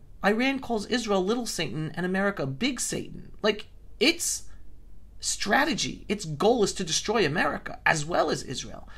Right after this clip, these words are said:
Yet America's been giving it billions of dollars. What does Iran do with that money? It doesn't use it to help the Iranian people. And believe me, the Iranian people want freedom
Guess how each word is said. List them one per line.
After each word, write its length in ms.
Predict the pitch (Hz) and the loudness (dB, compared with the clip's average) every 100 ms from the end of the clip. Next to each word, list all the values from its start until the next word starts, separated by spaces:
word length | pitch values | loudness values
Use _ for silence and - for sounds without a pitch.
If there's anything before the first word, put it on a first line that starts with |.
| - - | -8 -6
Yet 120 | - 160 | -4 0
America's 440 | 175 220 254 226 | 2 2 0 -4
been 140 | 202 | -4
giving 240 | 185 190 196 | -2 0 -2
it 180 | 156 151 | -2 -2
billions 340 | 160 165 165 | -2 -2 -4
of 80 | 175 | 0
dollars. 400 | 160 117 127 - - - | 0 0 -2 -6 -8 -4
What 100 | - | -2
does 80 | 339 | 0
Iran 400 | 349 165 139 127 | -2 -2 -2 -2
do 120 | 123 | -4
with 120 | - | -6
that 140 | - 117 | -10 -10
money? 320 | 117 107 101 - - - | -10 -12 -12 -12 -10 -6
It 160 | 202 | -2
doesn't 320 | - 226 302 | 0 0 0
use 140 | 247 196 | -4 -4
it 100 | - | -6
to 60 | - | -8
help 380 | - 196 151 | 0 2 2
the 140 | - 135 | 0 0
Iranian 400 | 127 127 127 117 | 0 -2 -4 -6
people. 440 | - 247 - - - | -6 -4 -4 -6 -4
And 160 | 151 | -2
believe 340 | 151 175 220 190 | -2 -2 -4 -2
me, 140 | 240 | -2
the 120 | 143 | -2
Iranian 300 | 131 180 175 | -2 -2 -2
people 320 | 147 226 143 | -4 -6 -4
want 240 | 135 170 - | -2 -4 -4
freedom 920 | - 196 269 349 220 147 165 220 | -6 2 8 12 12 12 10 4